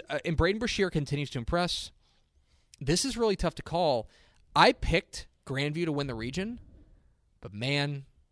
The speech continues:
that win last week is the kind of win that makes you rethink things. Like, that, that did I underestimate this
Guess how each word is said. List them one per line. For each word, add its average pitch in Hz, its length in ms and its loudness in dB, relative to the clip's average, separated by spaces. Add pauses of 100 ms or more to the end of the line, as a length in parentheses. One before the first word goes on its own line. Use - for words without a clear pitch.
(400)
that 170 240 2
win 160 280 2
last 135 260 -2
week 123 300 -6
is 120 160 -8
the 117 80 -10
kind 156 320 -2
of 139 100 -2
win 135 220 -2
that 98 100 -6
makes 123 240 -6
you 113 80 -6
rethink 107 400 -8
things. - 300 -18 (300)
Like, 110 300 -6 (140)
that, 110 200 -6 (200)
that 117 320 -4
did 156 280 2
I 139 340 2
underestimate 123 880 -2 (220)
this 123 220 -4